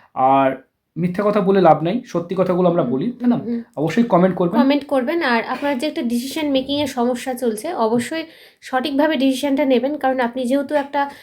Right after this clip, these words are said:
Speaker 2: একটা প্র-, প্রফেশনে আছেন, সে-, সেই প্রফেশনটাকে কাজে লাগাবার চেষ্টা করবেন।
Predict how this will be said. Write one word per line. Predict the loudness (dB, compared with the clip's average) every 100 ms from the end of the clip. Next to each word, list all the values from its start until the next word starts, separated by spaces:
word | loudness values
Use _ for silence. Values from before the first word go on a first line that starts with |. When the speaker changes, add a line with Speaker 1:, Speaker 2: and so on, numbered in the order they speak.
| -20 -10
Speaker 2:
একটা | -6
প্র-, | -6 -4 -6 -6 -4
প্রফেশনে | -2 0 0 2 4
আছেন, | 4 4 2 -4 -4 -16 _
সে-, | -20 -16
সেই | -4 0
প্রফেশনটাকে | 4 6 6 2 0 0 0
কাজে | 4 4 6
লাগাবার | 4 4 2
চেষ্টা | 0 -4 -4
করবেন। | -6 -6 -6